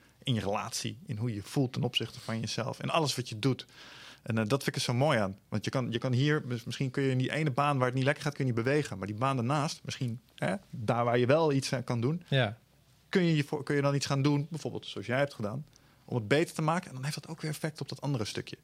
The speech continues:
Speaker 2: Absoluut waar. Dat is wat ik gemerkt
Speaker 1: Ja.
Speaker 2: heb. En waar ik uiteindelijk mijn business van heb gemaakt.
Speaker 1: Ja.
Speaker 2: Maar toen was ik nog even alleen met dit van, "Hey, wat gebeurt er nou eigenlijk?"
Speaker 1: Ja, en toen dacht je, "Dit moet ik delen met mensen."
Speaker 2: Ik, dit moet ik gaan, eh, uitproberen met andere mensen. Dat had ik.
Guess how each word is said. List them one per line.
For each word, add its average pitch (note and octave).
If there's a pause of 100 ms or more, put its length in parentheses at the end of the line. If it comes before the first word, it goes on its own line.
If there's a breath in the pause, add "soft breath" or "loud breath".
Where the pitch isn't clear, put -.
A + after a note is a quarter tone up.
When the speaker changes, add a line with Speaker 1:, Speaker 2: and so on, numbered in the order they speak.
(240)
Speaker 2:
Absoluut C3
waar. A2+
Dat C#3
is D#3+
wat D#3
ik D3
gemerkt C3
Speaker 1:
Ja. C#3+
Speaker 2:
heb. - (480)
En C#3
waar A#2
ik A#2
uiteindelijk B2
mijn A2+ (260)
business D3
van A2
heb G#2
gemaakt. F#2+
Speaker 1:
Ja. D#3 (460 loud breath)
Speaker 2:
Maar C#3
toen F#3+
was D#3
ik B2+
nog C3+
even C3+
alleen C#3+
met A#2
dit B2+
van, B2
"Hey, C#3
wat A#2
gebeurt D3+
er D3
nou A2+
eigenlijk?" A2+
Speaker 1:
Ja, E3+
en D#3+
toen C#3+
dacht D3
je, D3+
"Dit C#3
moet D3
ik A#2+
delen A#2+
met G#2+
mensen." G#2 (480)
Speaker 2:
Ik, D3+
dit F#3+
moet A3
ik A3+
gaan, G3
eh, F3+
uitproberen G3+
met E3+
andere G3+
mensen. G#2+
Dat C#3+
had A2+
ik. -